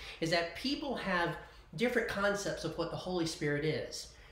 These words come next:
Um, the Holy Spirit does this, and this group of people will say that the Holy Spirit does this, and they have this belief system to the Holy Spirit.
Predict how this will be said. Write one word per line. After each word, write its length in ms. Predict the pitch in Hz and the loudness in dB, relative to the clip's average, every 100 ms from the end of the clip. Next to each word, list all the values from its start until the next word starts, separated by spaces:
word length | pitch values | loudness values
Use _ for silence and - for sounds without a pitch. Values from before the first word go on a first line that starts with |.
| - | -6
Um, 240 | 165 156 143 | 2 2 4
the 80 | 151 | 0
Holy 240 | 185 180 | 4 4
Spirit 400 | 170 - 165 156 | 4 4 4 4
does 260 | 170 170 160 | 2 2 2
this, 460 | 233 202 - - | 6 6 6 0
and 160 | 151 143 | 0 2
this 160 | 156 - | 0 2
group 160 | 165 | 2
of 100 | 160 | 2
people 280 | 175 165 165 | 2 4 6
will 120 | 165 | 4
say 340 | 156 - 160 160 | 4 2 2 2
that 100 | - | -2
the 60 | |
Holy 220 | - 165 160 | 0 2 2
Spirit 360 | - 160 156 | 2 2 2
does 220 | 160 156 | 2 2
this, 260 | 165 165 - | 2 2 2
and 80 | 147 | 0
they 80 | 143 | 0
have 220 | 151 147 | 0 0
this 160 | 185 | -2
belief 320 | - 160 156 - | 0 2 2 0
system 360 | 151 151 147 | -4 -2 -4
to 100 | 147 | -2
the 80 | 143 | -4
Holy 260 | 139 143 139 | -2 0 -2
Spirit. 460 | - 190 127 - | 0 0 2 0